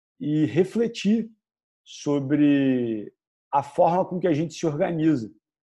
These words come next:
Eu tenho percebido nessa última semana, e acho que todo mundo tá vivendo isso,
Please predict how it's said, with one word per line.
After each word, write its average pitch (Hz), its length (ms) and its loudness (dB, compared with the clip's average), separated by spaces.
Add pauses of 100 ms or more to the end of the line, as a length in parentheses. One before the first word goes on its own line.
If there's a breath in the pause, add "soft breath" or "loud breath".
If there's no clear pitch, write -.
(380)
Eu 127 140 -4
tenho 180 180 2
percebido 175 500 0
nessa 151 260 -2
última 151 280 -4
semana, 143 640 -2 (540)
e 123 80 -6
acho 139 200 -2
que 139 80 -8
todo 151 280 -2
mundo 135 440 -2 (300)
tá 127 120 -2
vivendo 127 540 -2
isso, 151 360 0